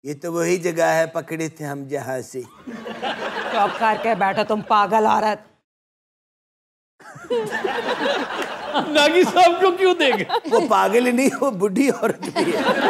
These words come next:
Speaker 1: अच्छा, बात सुने, कितने नंबर चेंज करेंगे?
Speaker 3: फोन नंबर?
Speaker 1: चार वाले दुश्मन अपने गार्ड का नंबर देता है।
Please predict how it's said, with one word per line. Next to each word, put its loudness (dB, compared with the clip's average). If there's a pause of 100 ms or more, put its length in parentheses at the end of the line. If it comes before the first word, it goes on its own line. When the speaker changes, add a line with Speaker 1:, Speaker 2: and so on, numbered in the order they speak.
(640)
Speaker 1:
अच्छा, -4
बात 0
सुने, -8 (720)
कितने -14
नंबर -4
चेंज -8
करेंगे? -16
Speaker 3:
फोन -2
नंबर? -4 (540)
Speaker 1:
चार 2
वाले 4
दुश्मन -2
अपने -4
गार्ड 0
का -2
नंबर -4
देता -8
है। -8